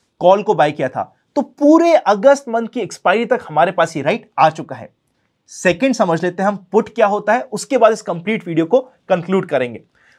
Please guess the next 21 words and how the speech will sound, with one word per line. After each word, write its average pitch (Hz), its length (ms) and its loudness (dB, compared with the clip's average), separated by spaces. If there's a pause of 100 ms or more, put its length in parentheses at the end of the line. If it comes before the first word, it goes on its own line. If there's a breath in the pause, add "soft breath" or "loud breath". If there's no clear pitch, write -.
(140)
उससे 339 340 0
पहले 226 260 0
अगर 233 180 -2
अभी 170 340 0
तक 254 180 2
आपके 180 240 0
पास 202 200 -2
डीमैट 220 340 -2
अकाउंट 196 340 -4
नहीं 202 240 -4
है, 190 140 0
डिस्क्रिप्शन 233 640 -2
में 226 100 0
आपको 202 200 0
डीमैट 180 360 -2
अकाउंट 190 220 -4
ओपन 170 240 -6
लिंक्स 180 240 -8
मिल 156 160 -6
जाएंगे। 185 360 -2 (460 soft breath)
इन्वेस्ट 202 400 0